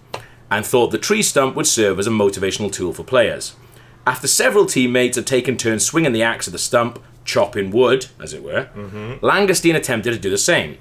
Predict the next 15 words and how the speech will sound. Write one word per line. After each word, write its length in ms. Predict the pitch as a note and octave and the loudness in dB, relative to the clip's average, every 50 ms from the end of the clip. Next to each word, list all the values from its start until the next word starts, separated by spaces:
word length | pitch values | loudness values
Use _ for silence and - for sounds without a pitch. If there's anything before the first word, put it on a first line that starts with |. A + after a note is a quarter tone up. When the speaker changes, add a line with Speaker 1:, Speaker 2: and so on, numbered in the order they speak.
| - - - - | -20 -20 -10 -8
Speaker 1:
Unfortunately, 1000 | G#2+ G#2 - - A#3+ B3+ G#3+ - - C#3 B2+ A#2+ G2 G2+ G#2 A2+ C3 C#3+ - - - - | -8 -6 -2 2 4 4 4 4 2 2 2 2 2 2 2 2 2 2 -2 -6 -12 -6
Langostine 760 | - A#2 D3 E3+ F3 D#3+ E3 - D#3+ D3 D3 C#3+ C#3+ C#3+ C#3+ - - - - - - - - - - - - | -2 0 0 2 0 0 -2 -2 -2 -2 -2 -2 -4 -6 -6 -10 -16 -20 -20 -20 -20 -20 -20 -20 -20 -10 -4
Carter 440 | - C#3+ B2+ A#2+ A#2 - A#2+ G#2+ G#2 | 0 2 2 2 2 2 2 2 2
missed 320 | A#2 C#3 F3+ F3 - - | 2 2 2 2 0 -2
the 80 | A#2+ G#2+ | -2 -4
stump 280 | - - A#2 G#2 G2 - | 0 0 0 0 2 4
altogether 640 | F#3+ G3 - - - A2 G#2 F#2+ F#2 F#2+ F2+ - - - - - | 4 4 4 4 2 2 2 2 2 2 0 -2 -6 -12 -8 -6
and 140 | G2 G#2+ | -4 -4
struck 320 | - - - C#3 C3+ C3+ - | -2 -2 0 0 0 0 -2
his 200 | - B2+ G#2 F#2+ | -4 -4 -4 -2
non-kicking 800 | G#2+ A2 B2 C3+ D#3 F3 F#3+ F#3 F#3 - - G#3+ G#3+ G3+ E3+ D3 | -2 0 2 4 4 4 2 0 0 0 0 0 2 0 0 -2
foot 240 | - - A#2+ - A2 | -2 0 0 0 0
with 100 | A#2+ G#2 | 0 0
the 100 | A#2 A#2+ | 2 2
axe 340 | A2+ G#2 - - - - | 2 2 0 -2 -4 -10